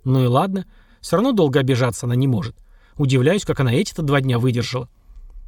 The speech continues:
Наконец подошли к нашему кораблю и состыковались с ним. Берту я перенес на руках, предварительно усыпив. Сразу отправился в медблок и уложил ее в медкапсулу.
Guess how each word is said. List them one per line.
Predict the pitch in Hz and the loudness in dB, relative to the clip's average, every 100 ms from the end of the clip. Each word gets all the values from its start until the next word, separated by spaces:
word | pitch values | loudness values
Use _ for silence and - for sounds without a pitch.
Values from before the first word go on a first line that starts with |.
| - 135 | -10 -6
Наконец | 139 285 262 | 0 0 0
подошли | - 151 - 196 | 0 0 0 -2
к | - | -2
нашему | 139 123 135 117 | -2 0 -2 -2
кораблю | 139 165 247 277 | -2 0 0 0
и | |
состыковались | 131 - - 120 123 170 196 | -2 -10 -4 -2 0 0 -4
с | - | -8
ним. | 117 - - _ _ - - | -8 -10 -18 _ _ -20 -6
Берту | 160 285 208 | 0 0 2
я | 147 | 0
перенес | 120 135 135 123 - | 2 2 2 0 0
на | 131 | 0
руках, | 131 247 254 | 2 0 0
предварительно | - 127 120 131 - 139 | -2 0 0 0 0 -2
усыпив. | 139 - 175 - 120 - _ _ - | -2 -4 -8 -8 -12 -16 _ _ -10
Сразу | - 143 135 | -2 0 0
отправился | 135 - 139 131 - | -2 0 0 0 -2
в | 139 | 0
медблок | 147 165 262 247 | 0 2 0 0
и | 147 | 0
уложил | 123 117 151 | 0 0 2
ее | 143 | 2
в | 131 | 0
медкапсулу. | 180 - 123 - 117 113 | -2 -2 -4 -4 -10 -12